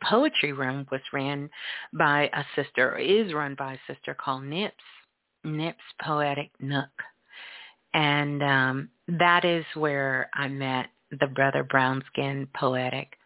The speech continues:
who was a amazing, phenomenal poet. And, um, he's called into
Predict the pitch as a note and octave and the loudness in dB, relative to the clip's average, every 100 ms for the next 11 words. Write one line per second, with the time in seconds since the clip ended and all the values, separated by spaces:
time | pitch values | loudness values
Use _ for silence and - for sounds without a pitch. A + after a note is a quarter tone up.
0 | - - - E3 D3 D3 D3 D3+ - - | -20 -20 -2 2 4 4 2 -2 -8 -6
1 | D3 C#3+ C#3 C#3 - C#3+ C#3+ C#3 C#3+ D3 | -4 -2 -4 -6 -6 -4 -4 -4 -2 -2
2 | D3+ D3 - D3+ C#3+ - C#3 C3+ C3+ C#3 | -2 -4 -6 -6 -6 -2 0 0 2 4
3 | C#3 C#3+ C#3 C#3+ C#3+ C#3+ - - - C#3+ | 4 4 2 0 -2 -4 -10 -4 0 2
4 | C3+ C#3 - _ _ _ _ - - - | 0 -4 -10 _ _ _ _ -16 -14 -12
5 | - - - _ _ D#3+ C#3+ C#3 C#3+ C#3 | -14 -16 -20 _ _ 2 4 4 2 0
6 | C#3+ C3+ C3 C3 C3 B2 A2 - - A3 | 2 2 2 0 -2 -6 -8 -6 0 0
7 | - - E3+ D3+ C#3+ C#3 - | 0 2 2 2 0 -4 -6